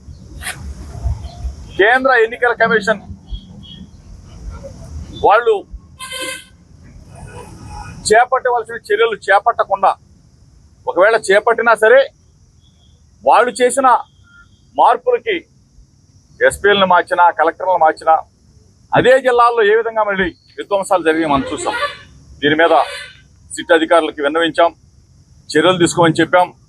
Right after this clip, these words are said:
తప్పనిసరిగా చర్యలు తీసుకుంటామని చెప్పారు.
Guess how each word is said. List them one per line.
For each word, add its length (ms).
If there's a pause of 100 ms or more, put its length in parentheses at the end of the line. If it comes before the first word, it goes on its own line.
(680)
తప్పనిసరిగా 600 (560)
చర్యలు 300
తీసుకుంటామని 520
చెప్పారు. 300